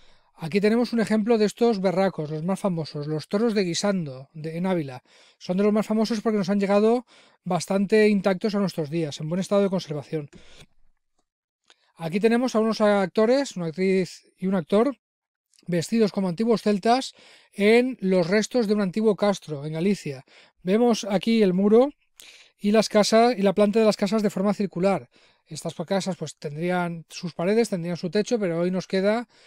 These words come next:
esa base que nos da la forma que tenían las casas. Esta foto es de una recreación histórica que se hace si visitáis este castro en, en Galicia. Y son fotos que ya vimos en el tema de la prehistoria. También hablamos del legado de los celtas, de los pueblos celtas, ¿no?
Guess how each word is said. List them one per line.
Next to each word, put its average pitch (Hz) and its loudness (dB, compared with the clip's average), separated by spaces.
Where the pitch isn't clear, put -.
esa 185 -2
base 208 0
que 180 -8
nos 165 -6
da 185 -2
la 175 -6
forma 185 -2
que 185 -4
tenían 175 -4
las 170 -6
casas. - -12
Esta 175 -2
foto 202 0
es 202 -2
de 226 -2
una 220 2
recreación 202 -2
histórica 202 -2
que 190 -4
se 180 -4
hace 185 -4
si 190 -6
visitáis 170 -6
este 160 -10
castro 190 -4
en, 147 -6
en 170 -6
Galicia. 151 -4
Y - -10
son 196 -2
fotos 214 -2
que 202 0
ya 196 2
vimos 208 0
en 190 -2
el 165 -6
tema 165 -4
de 160 -4
la 151 -6
prehistoria. 139 -12
También 185 -2
hablamos 226 2
del 226 4
legado 202 2
de 214 2
los 180 0
celtas, 160 -4
de 143 -10
los 147 -12
pueblos 185 -2
celtas, 175 -6
¿no? 160 -20